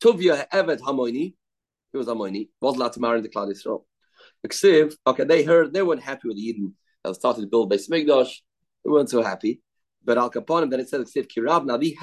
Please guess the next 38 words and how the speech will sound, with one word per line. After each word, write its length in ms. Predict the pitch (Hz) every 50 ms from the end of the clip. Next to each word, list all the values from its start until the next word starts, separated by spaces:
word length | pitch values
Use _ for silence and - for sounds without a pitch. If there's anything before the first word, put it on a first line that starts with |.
| 143 -
these 200 | - 131 147 147
people 260 | - - 165 135 123 117
had 100 | 117 117 -
connections 520 | - 139 135 127 - - 104 101 - - _ _ -
in 80 | 127 117
the 80 | 117
Klal 240 | - - 139 147 135
Yisrael, 360 | 120 - - 107 98 90 - _ _ _ _ _ _ _ -
these 220 | 117 113 110 -
two, 280 | - - 131 120 117 113
uh, 320 | 110 110 110 107 107 104 101 _ _ _
people. 340 | - 143 131 - 87 - _ _ _ _ _ _ _ - -
Kirab 280 | 117 156 208 233 240
and 80 | 226 156
Yehuda, 500 | 151 156 175 196 139 135 131 139 139 -
Bala 260 | - 165 190 185 180
Shvu 320 | - - - - 175 165
Aloi. 300 | 151 175 208 196 - - _ _ _ _ _ _ _ _ _ _ _ -
There 80 | 151
was 80 | 143 170
many 220 | 233 240 240 226
people 300 | - 196 190 175 165 165
in 180 | 156 151 147 127
Klal 240 | - - 165 175 170
Yisrael 420 | 139 - - 127 123 131 151 - _ _ _ _ _ _ -
that 140 | 117 120 123
had, 240 | 139 143 127 117
uh, 240 | 123 123 123 123 120 117 - -
deep 260 | - 160 151 _ _
ties 480 | - 151 151 139 123 127 135 127 - _ _ _ _ _ -
with 140 | - 117 117
these 280 | 131 131 120 - - _ _ _ _
Sanballat 540 | _ - - 165 170 175 147 147 143 127 -
Hachorni 560 | 113 - - - 151 156 156 170 190 - - _ _ _ _ _ _ _ _ _ _ _ _ _ _ _ _ _ _ _ _ _ _ _ _ _ -
and 320 | 120 123 123 127 123 107 -
Tuvia 340 | - 165 147 139 139 131 117
Eved 180 | 151 151 135
Hamoini. 460 | 127 127 131 156 165 143 107 90 -